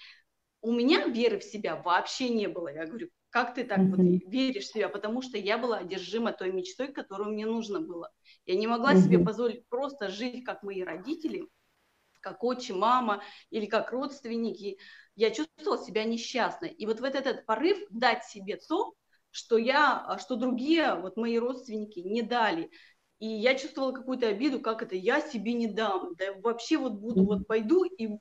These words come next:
Speaker 1: и буду с-, брать то, что я хочу. То есть меня вообще было не
Speaker 2: Получалось.
Speaker 1: остановить. Ну, может быть, это мой характер какой-то там,
Speaker 2: Мгм.
Speaker 1: по папиной линии, еще что-то. То есть, э, я, э, вот когда человек так говорит, это говорит о том, что его в детстве очень сильно подавляли,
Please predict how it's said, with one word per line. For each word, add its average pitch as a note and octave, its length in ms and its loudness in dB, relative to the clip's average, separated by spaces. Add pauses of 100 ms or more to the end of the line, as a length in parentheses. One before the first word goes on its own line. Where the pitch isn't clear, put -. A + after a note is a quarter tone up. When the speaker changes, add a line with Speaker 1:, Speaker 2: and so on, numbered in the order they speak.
Speaker 1:
и G#3+ 80 -8
буду D4+ 320 0
с-, - 220 -16
брать C4 300 0
то, A3+ 80 0
что G3+ 200 6
я G#3 100 0
хочу. F#3+ 420 2 (420)
То G3+ 80 -12
есть - 120 -16
меня B3 280 4
вообще D4 340 4
было F3 240 12
не F#3 120 12
Speaker 2:
Получалось. D3 220 12
Speaker 1:
остановить. - 400 -2
Ну, G#3 280 -4
может A#3+ 200 -2
быть, A#3 140 -4
это A3+ 160 -6
мой G#3 160 -6
характер F#3 600 -8
какой-то - 340 -18
там, F3 220 -6
Speaker 2:
Мгм. F#3 600 8
Speaker 1:
по F3+ 160 -2
папиной F#3+ 600 -2
линии, F3 400 -2
еще F#3+ 300 -6
что-то. - 380 -14 (540)
То A#3+ 80 0
есть, A#3 240 -6
э, - 120 -6 (300)
я, B3 560 2
э, G3 400 -4
вот A#3 180 -6
когда B3+ 240 -2
человек B3+ 340 -2
так A3 140 -4
говорит, B3+ 600 -2
это A#3 320 -2
говорит A#3 260 0
о A3+ 80 -6
том, C#4+ 200 0
что - 200 -8
его G#3+ 320 -4
в F#3+ 100 -14
детстве B3+ 380 -4
очень G#3 220 -6
сильно G#3+ 380 -6
подавляли, G3 760 -4